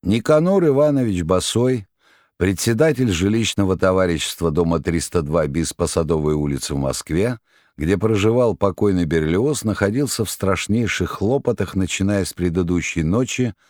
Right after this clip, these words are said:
со среды на четверг.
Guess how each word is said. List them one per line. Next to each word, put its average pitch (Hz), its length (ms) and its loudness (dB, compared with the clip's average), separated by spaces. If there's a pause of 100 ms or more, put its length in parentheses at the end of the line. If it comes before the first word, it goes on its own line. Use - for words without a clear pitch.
(300)
со - 260 -2
среды 82 600 -2 (100)
на 87 160 -2
четверг. - 720 -10